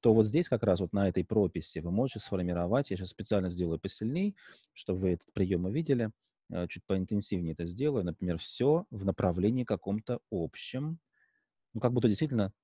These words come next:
аккуратненькая такая сразу стала вот, э, структурка шерсти.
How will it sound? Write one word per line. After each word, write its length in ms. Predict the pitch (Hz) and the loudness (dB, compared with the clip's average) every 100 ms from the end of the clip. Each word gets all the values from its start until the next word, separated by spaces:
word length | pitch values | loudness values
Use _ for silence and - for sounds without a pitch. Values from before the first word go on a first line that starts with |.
| - | -8
аккуратненькая 720 | - 117 107 98 85 85 82 | -2 4 6 6 2 -2 -2
такая 280 | 80 - 78 | -4 -4 -4
сразу 300 | - 90 80 | -2 -2 -2
стала 320 | - 85 80 | -4 -2 -2
вот, 180 | 76 - 85 | -2 -6 -6
э, 200 | 78 76 | -6 -6
структурка 600 | - 87 - 90 - 82 | -8 -8 -4 -6 -4 -8
шерсти. 640 | - 131 170 - 82 82 | -2 -2 -2 -6 -8 -8